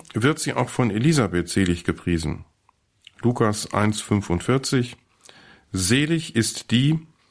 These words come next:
die geglaubt hat, dass sich erfüllt, was der Herr ihr sagen ließ.“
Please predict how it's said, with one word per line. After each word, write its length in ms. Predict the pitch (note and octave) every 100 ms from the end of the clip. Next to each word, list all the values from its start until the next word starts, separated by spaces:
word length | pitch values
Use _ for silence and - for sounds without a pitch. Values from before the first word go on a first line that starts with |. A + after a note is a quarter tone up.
| _ - _
die 100 | G#2+
geglaubt 580 | G#2+ G#2 F#2+ G2+ C#3 -
hat, 380 | C3+ B2 - -
dass 140 | G#2+
sich 160 | G#2+ G2+
erfüllt, 680 | G2 G2 - A#2+ C3+ - -
was 320 | - G#2 G#2+
der 160 | - G2
Herr 300 | G2+ G#2 G#2
ihr 100 | A2
sagen 420 | G2+ F2+ F2+ E2
ließ.“ 340 | D#2+ D#2 -